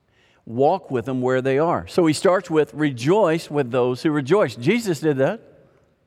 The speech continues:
"Weep with those who weep." He did that. In fact, one of the most encouraging places in the story of Jesus is when he went to the tomb of Lazarus.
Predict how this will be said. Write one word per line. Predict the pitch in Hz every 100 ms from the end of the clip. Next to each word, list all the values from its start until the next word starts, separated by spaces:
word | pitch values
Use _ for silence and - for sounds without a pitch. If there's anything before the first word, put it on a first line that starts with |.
| _ _ _ _ - - -
"Weep | 127 190 233
with | 202 185
those | 196 185
who | 202
weep." | 196 220 -
He | - 160
did | 165 113
that. | 104 147 -
In | - _ _ _ _ _ _ _ _ _ _ -
fact, | 170 147
one | 202
of |
the | 208
most | 180 175
encouraging | 147 123 185 196 165 160
places | 156 151 147 139 113 - - _ _ _ _ _ _ -
in | 151
the | 135
story | - 175 180 156
of |
Jesus | 117 135 127 131 131
is | - 135 127
when | 147 143 131
he | 151
went | 131 151 -
to | 175
the | 131
tomb | 113 160 139 123 127 - - _ _ -
of | 131
Lazarus. | 143 135 147 117 - -